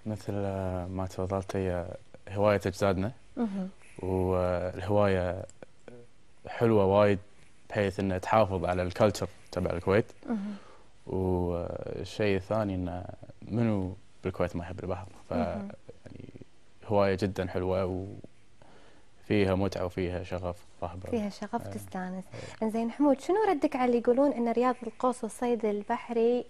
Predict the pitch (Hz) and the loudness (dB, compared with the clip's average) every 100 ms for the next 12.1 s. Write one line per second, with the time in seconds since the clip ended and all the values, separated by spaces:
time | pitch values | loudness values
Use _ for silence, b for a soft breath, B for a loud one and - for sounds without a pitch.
0 | - 208 208 208 202 214 220 240 247 220 | -4 -2 0 2 2 0 0 0 0 -2
1 | 202 208 202 - 208 233 226 226 - B | -4 -4 -4 -4 -2 0 2 0 -2 B
2 | B B 214 226 220 214 208 214 208 202 | B B -6 0 0 2 2 2 0 -2
3 | 202 233 254 240 226 233 - 196 - 196 | -2 2 2 2 0 0 -2 -8 -6 -6
4 | 226 226 107 107 98 95 98 - 107 104 | -2 2 4 4 4 2 2 0 2 4
5 | 98 98 - B B B 110 120 139 127 | 4 0 -6 B B B 4 6 6 6
6 | 131 120 113 95 - - 90 90 82 - | 4 2 0 -2 -4 -4 -2 0 2 2
7 | - 113 110 104 156 208 262 B B B | 4 6 6 4 2 0 -6 B B B
8 | 107 110 107 127 - 120 127 139 135 123 | 6 8 8 6 4 4 6 6 6 6
9 | 117 120 120 117 113 107 - 127 113 107 | 6 8 8 8 4 2 2 2 2 0
10 | 117 120 110 107 107 110 113 113 98 95 | 2 0 2 2 4 4 4 2 0 0
11 | 104 113 104 104 - 107 101 110 104 104 | 2 2 2 -2 -2 -2 2 2 4 2